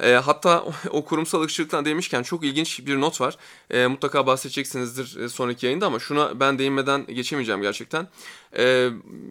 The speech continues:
bir taraftan gösteriler oluyor tabii ki, e, protesto gösterileri bu polisin, e, yaklaşımına karşı. E, bir taraftan da, e, bu durumu kullanan, e, insanlar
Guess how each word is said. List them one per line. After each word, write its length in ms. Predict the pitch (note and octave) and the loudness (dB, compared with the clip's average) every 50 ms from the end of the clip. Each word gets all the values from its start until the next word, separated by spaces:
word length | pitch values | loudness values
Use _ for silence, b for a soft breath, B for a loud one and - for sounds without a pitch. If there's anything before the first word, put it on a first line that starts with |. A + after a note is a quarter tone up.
| - D3 D3 | -14 -12 -8
bir 80 | D#3+ F3+ | -8 -2
taraftan 520 | - A3 G3+ F3+ F3 - - F3 F3 E3 | 2 4 4 4 4 4 4 2 4 4
gösteriler 540 | D3+ D#3 D#3 - - F3 E3 D#3+ D#3+ D#3+ D#3+ - | 2 0 -2 -2 -2 0 2 2 4 2 2 0
oluyor 340 | - C#3 C#3 D3 D#3 C#3 A#2+ | -2 -2 0 2 2 2 2
tabii 280 | - - A2+ G#2+ A2 | 0 -2 -4 -4 -6
ki, 260 | G#2+ - - E3 F3+ F3+ B B B B B | -6 -2 0 -2 -2 -2 B B B B B
e, 300 | - A#2 A#2+ A#2 A2+ A2+ A2 - - | 0 0 2 2 2 0 -2 -6 -6
protesto 460 | - C3 B2+ B2+ D3 D3 - - A#2 | 0 0 0 2 0 -2 -2 -2 -4
gösterileri 560 | G#2+ G#2+ G#2+ - - A2+ G#2+ A2 G#2+ A2+ G#2 | -4 -4 -4 -4 -4 -4 -4 -2 -4 -4 -4
bu 220 | A2+ A2+ A2 - - - | -2 -4 -4 -4 -6 -6
polisin, 480 | - B2 A#2 A2+ - - C3 A#2 G#2+ - | -2 -2 -2 -2 -2 -4 -4 -4 -6 -6
e, 420 | - A#2 A#2 A2+ A2 A2 A2 G#2 F2 E2 D#2 D2+ D2+ C#2+ C#2+ D2+ D2+ _ _ _ - - G#2 G2+ D2+ | -6 -6 -6 -4 -4 -4 -6 -6 -6 -6 -8 -8 -10 -12 -14 -16 -18 _ _ _ -20 -18 -16 -12 -8
yaklaşımına 600 | F2+ A2+ A#2 - - B2+ - - B2+ B2 A#2+ A#2 | -4 -4 -4 -4 -4 -6 -4 -2 -2 -2 -2 -2
karşı. 400 | - B2+ A2+ A#2 - - G3 G#3+ - B B B B B B B B | 0 0 0 0 0 0 -2 -2 -4 B B B B B B B B
E, 160 | - C#3+ C#3+ D#3+ | 2 2 2 2
bir 60 | G#3+ | 0
taraftan 480 | - D#4 B3+ G3 - - G3 F#3 F#3+ | 2 2 2 2 4 4 2 4 6
da, 260 | G#3+ C4 C#4 - - G3+ | 4 4 4 4 2 2
e, 200 | G3 F#3 F3+ F3+ | 2 0 0 -4
bu 120 | F#3+ F3+ | -6 -4
durumu 420 | G#3 G3+ G3+ G#3 A3 A#3+ B3 A3 | -2 -2 0 0 0 0 -2 -2
kullanan, 460 | - - F#3+ F#3 F#3+ F#3+ G3 G3+ G3+ - | -4 -2 2 4 6 6 6 4 2 0
e, 80 | F3+ F3+ E3+ E3 | -2 -2 -2 -2
insanlar 580 | F3 F3 - F3+ F3 E3+ E3+ E3+ E3+ E3 - | -2 0 2 2 2 4 4 4 4 2 -2